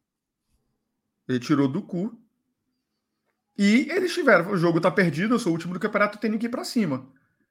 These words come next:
Aí, com, pô, tendo que ir pra cima, tendo que sair, e sair daquela retranca que eles estavam ali,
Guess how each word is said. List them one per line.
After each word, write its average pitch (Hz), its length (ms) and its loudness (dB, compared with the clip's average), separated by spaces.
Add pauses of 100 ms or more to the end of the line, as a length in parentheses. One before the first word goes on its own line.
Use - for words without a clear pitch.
(260)
Aí, 233 380 0
com, 262 320 0
pô, 233 280 4
tendo 233 280 6
que 233 120 2
ir 214 80 2
pra 233 160 2
cima, 170 320 -2
tendo 175 240 -6
que - 80 -18
sair, 151 680 -2
e 151 60 -6
sair 170 300 2
daquela 175 340 0
retranca 139 540 -2
que 131 100 -10
eles 127 160 -4
estavam 117 520 -2
ali, 170 340 -4